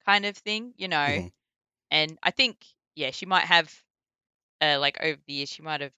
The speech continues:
Speaker 1: gotten a bit more, um, not, <laughs> not as high class, maybe, because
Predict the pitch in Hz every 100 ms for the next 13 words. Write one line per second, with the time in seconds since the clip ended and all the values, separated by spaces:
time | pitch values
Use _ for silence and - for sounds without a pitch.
0 | _ 139 - 139 - 139 139 135 131 131
1 | 127 123 127 _ _ _ _ _ _ _
2 | _ _ _ _ _ _ 196 226 277 -
3 | _ _ _ - - 220 - _ _ _
4 | 247 - 165 - 170 160 - 190 202 -
5 | 208 208 208 214 208 202 214 202 -